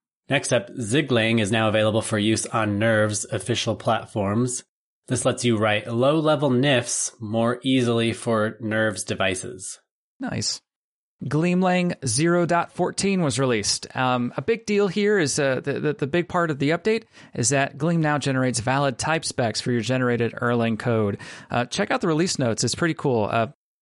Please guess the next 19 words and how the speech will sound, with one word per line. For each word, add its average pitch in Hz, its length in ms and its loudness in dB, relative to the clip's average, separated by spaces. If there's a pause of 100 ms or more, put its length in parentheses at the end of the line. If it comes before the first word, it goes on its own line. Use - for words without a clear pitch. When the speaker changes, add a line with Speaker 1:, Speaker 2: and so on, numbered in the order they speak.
(160)
Speaker 2:
just 165 180 -2
a 147 60 0
reminder, 143 420 0
you 127 140 -2
know, 127 100 0
Gleam 165 340 2
is, 127 200 0 (280)
is - 160 -2
outputting 131 520 0
the 113 100 2
Erlang 120 400 0
code, 135 320 0
so 123 100 -2
you 127 80 0
can 135 120 -2
see 135 480 2 (280)
all 135 240 0
your 127 140 2
Gleam, 117 560 0